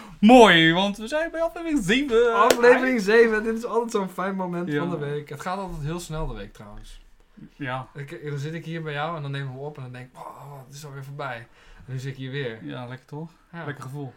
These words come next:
Speaker 1: Wel jammer dat aflevering zeven is. Ik vind zeven vind ik zo kut getal.
Speaker 2: Ik niet, ik vind het een fijn getal.
Speaker 1: Ja?
Speaker 2: Ja.
Speaker 1: Oh, nou,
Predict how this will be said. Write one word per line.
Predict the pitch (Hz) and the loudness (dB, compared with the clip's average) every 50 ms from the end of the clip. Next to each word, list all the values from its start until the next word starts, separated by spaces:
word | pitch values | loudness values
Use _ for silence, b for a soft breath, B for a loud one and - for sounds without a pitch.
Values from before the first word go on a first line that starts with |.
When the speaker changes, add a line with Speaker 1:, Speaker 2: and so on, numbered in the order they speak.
| - 131 135 | -16 -12 -4
Speaker 1:
Wel | 143 160 165 | -2 0 0
jammer | 170 175 175 165 | 2 0 0 0
dat | 160 165 | 0 -2
aflevering | 175 165 165 165 156 147 143 | -2 -4 -2 -2 0 -2 -2
zeven | 120 131 139 151 156 147 - 175 | -2 -2 -4 -4 -4 -6 -10 -14
is. | 185 | -16
Ik | 190 - | -16 -14
vind | - 156 135 | -10 -10 -10
zeven | 120 120 139 151 151 139 | -8 -6 -6 -6 -8 -8
vind | 127 120 _ | -12 -18 _
ik | _ | _
zo | - 135 - | -20 -18 -16
kut | - 160 156 | -16 -18 -18
getal. | _ _ - 123 127 160 - - | _ _ -18 -16 -16 -14 -12 -10
Speaker 2:
Ik | 233 240 | -8 -6
niet, | 262 294 302 302 302 - 214 | -6 -6 -6 -8 -10 -14 -18
ik | 170 151 | -18 -14
vind | - 196 196 | -12 -12 -12
het | 190 190 | -12 -12
een | 180 | -14
fijn | 165 220 214 226 208 | -12 -8 -8 -8 -8
getal. | - - 156 143 | -8 -8 -8 -8
Speaker 1:
Ja? | 165 262 311 302 - 185 | -6 -6 -8 -10 -12 -14
Speaker 2:
Ja. | 208 220 180 135 - _ | -12 -12 -12 -12 -14 _
Speaker 1:
Oh, | - 139 | -18 -18
nou, | 113 | -18